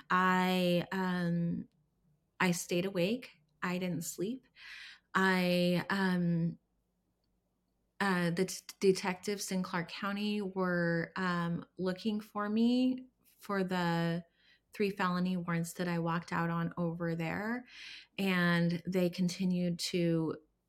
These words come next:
um, do knock and talks on my acquaintances' doors,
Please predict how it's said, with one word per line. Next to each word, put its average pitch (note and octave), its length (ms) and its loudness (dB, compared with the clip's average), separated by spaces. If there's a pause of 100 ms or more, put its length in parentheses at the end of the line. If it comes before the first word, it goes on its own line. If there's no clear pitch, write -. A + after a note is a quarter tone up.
um, F3 340 0
do F#3 180 0
knock E3+ 360 0
and B3+ 160 2
talks C#4 560 -4
on F3 600 -2 (120)
my F#3 260 -2
acquaintances' E3+ 640 -6
doors, F#3 640 -6